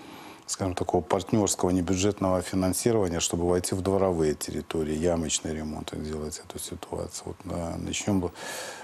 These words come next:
э, в Костюковке железнодорожной, как бы наш ЖРЭТ уже принёс предложение туда перейти.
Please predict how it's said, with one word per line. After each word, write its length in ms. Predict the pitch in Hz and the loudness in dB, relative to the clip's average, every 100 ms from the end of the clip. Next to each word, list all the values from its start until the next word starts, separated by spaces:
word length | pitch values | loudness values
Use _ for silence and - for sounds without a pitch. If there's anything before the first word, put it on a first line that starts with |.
| - | -6
э, 260 | 98 95 90 | 0 4 4
в 60 | 82 | 2
Костюковке 600 | - - 90 120 123 107 | 0 2 2 2 2 2
железнодорожной, 760 | 104 98 98 95 98 98 87 90 | 4 4 4 4 6 4 2 0
как 160 | - | 0
бы 140 | 82 87 | 0 2
наш 260 | 85 85 - | 2 2 -2
ЖРЭТ 380 | 85 85 90 85 | -2 2 2 2
уже 200 | 85 85 | 0 -2
принёс 360 | - 82 82 - | -2 -4 -4 -6
предложение 640 | - 85 82 78 80 80 | -4 0 0 2 -2 -2
туда 260 | 80 82 78 | -4 -4 -4
перейти. 360 | - 80 78 | -4 -4 -6